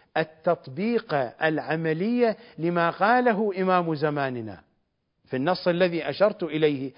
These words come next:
قبل قليل: "مذ جنح كثير منكم إلى ما كان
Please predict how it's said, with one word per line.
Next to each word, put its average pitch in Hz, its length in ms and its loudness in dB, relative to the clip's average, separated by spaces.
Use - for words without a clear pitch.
قبل 147 280 2
قليل: 180 420 0
"مذ 135 380 -4
جنح 247 520 4
كثير 170 460 2
منكم 135 560 -6
إلى 156 240 2
ما 151 180 2
كان 190 540 4